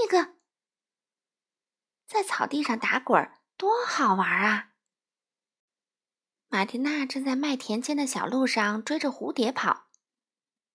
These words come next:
这儿有一只蓝色的蝴蝶，还有一只颜色像石榴、翅膀上有黑色圆点的蝴蝶。瞧，那只黄色的正在阳光下跳舞呢。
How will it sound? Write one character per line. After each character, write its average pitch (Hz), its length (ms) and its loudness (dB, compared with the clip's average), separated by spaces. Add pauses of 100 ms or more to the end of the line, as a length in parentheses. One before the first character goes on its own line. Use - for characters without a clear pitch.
(280)
这 - 140 -2
儿 311 180 4
有 262 120 2
一 262 140 0
只 277 120 -4
蓝 254 280 2
色 427 180 0
的 302 80 2
蝴 175 180 -2
蝶， 175 360 -2 (640)
还 - 180 -6
有 196 140 -4
一 202 160 -4
只 240 380 2 (220)
颜 185 220 -8
色 220 140 -6
像 226 200 -6
石 180 380 -2
榴、 254 400 0 (280)
翅 - 160 -4
膀 233 180 -2
上 277 300 -2
有 214 120 -4
黑 302 160 -6
色 320 180 -4
圆 226 300 -2
点 330 240 0
的 - 80 -8
蝴 180 240 -8
蝶。 180 320 -4 (1300)
瞧， 302 380 -2 (440)
那 403 120 -2
只 392 140 0
黄 247 400 -2
色 370 240 -2
的 277 260 0 (220)
正 320 120 -4
在 302 100 2
阳 262 220 -2
光 330 160 -2
下 330 160 -2
跳 427 260 0
舞 214 320 -2
呢。 208 260 2